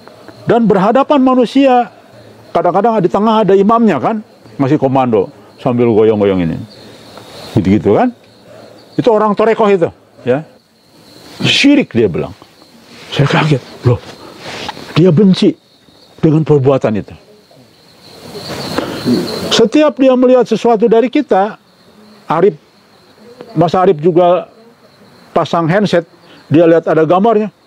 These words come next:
langsung, "Eh, syirik, syirik, syirik." Tegas, marah dia. Sebentar, sebentar.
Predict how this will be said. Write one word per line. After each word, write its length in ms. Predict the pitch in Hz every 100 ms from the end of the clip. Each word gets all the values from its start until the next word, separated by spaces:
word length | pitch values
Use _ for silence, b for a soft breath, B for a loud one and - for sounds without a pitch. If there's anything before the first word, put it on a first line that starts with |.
| _ _ -
langsung, 320 | 185 156 262
"Eh, 160 | 302 214 _ _ _ -
syirik, 240 | 294 220
syirik, 200 | 240 180
syirik." 200 | 156 98 - - - - - - - - -
Tegas, 400 | 208 170 110 -
marah 300 | 185 170 123
dia. 160 | 90 - _ _ _ _ _ _ _ _ - - - - 180 - - - 220 - - - - - 226 - - - 165
Sebentar, 400 | 160 135 123 127
sebentar. 380 | - 87 92